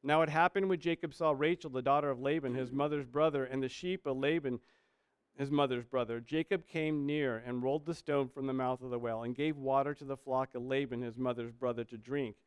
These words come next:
And then Jacob kissed Rachel and lifted his voice and wept. And Jacob told Rachel that he was a relative of her father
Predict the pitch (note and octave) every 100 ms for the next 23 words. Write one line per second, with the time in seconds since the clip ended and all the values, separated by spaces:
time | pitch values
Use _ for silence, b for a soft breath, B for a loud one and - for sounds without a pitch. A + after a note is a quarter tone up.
0 | b b b C3 C#3 F3+ F3 F#3 F#3 D#3+
1 | - G3+ F#3+ - C3+ B2+ B2+ A#2+ A2+ C#3+
2 | E3 E3 D3 C3 B2+ D3+ D3 - A#2+ B2
3 | D3 A2+ _ _ b b b D3 D3 F3+
4 | F#3 F3 F3+ E3 D#3 F3+ F3+ D#3 C#3 D#3
5 | E3 C#3+ D#3 F#3 F3+ D3 C3 D#3 F3+ -
6 | C#3 B2+ C3+ C3 D#3 D#3+ D#3 A#2